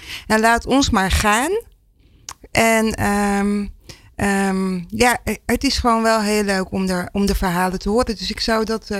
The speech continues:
dat onwijs leuk vinden. Eh, net zoals dat je, eh, de,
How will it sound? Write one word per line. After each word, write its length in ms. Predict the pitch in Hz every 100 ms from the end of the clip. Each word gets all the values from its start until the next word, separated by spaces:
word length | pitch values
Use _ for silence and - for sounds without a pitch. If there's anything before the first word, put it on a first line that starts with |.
| 196
dat 200 | 208 208
onwijs 340 | 202 214 220
leuk 280 | 226 233 269
vinden. 520 | - 165 170 180 269 - _ - _ _ - - -
Eh, 160 | 190 190
net 240 | 208 208
zoals 220 | 185 190
dat 180 | 202 185
je, 120 | 196
eh, 360 | 190 196 202 196
de, 600 | 196 185 180 180 185